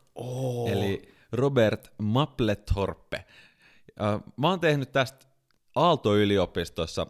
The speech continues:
Speaker 2: opiskelin siis diplomi-insinööriksi tuolla Otaniemessä, niin siellä oli sellainen kurssi kuin valokuvauskurssi. Mä osallistuin sinne. Mä en ite osannut silloin vielä valokuvata, ja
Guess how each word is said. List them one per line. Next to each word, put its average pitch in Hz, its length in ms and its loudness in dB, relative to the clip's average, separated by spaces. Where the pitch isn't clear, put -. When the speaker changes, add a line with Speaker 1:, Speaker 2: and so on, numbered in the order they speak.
Speaker 2:
opiskelin 87 640 -4
siis 85 260 -6
diplomi-insinööriksi 85 1040 -4
tuolla 80 220 -2
Otaniemessä, 82 760 -4
niin 80 140 -8
siellä 135 220 2
oli 175 160 6
sellainen 104 460 2
kurssi 117 400 0
kuin 87 160 -10
valokuvauskurssi. 82 1080 -2
Mä 80 120 -6
osallistuin 85 720 0
sinne. 85 360 -6
Mä 101 140 -2
en 113 80 -2
ite 110 240 0
osannut 101 320 -2
silloin 85 280 -4
vielä 85 220 -2
valokuvata, 85 600 0
ja 78 140 -4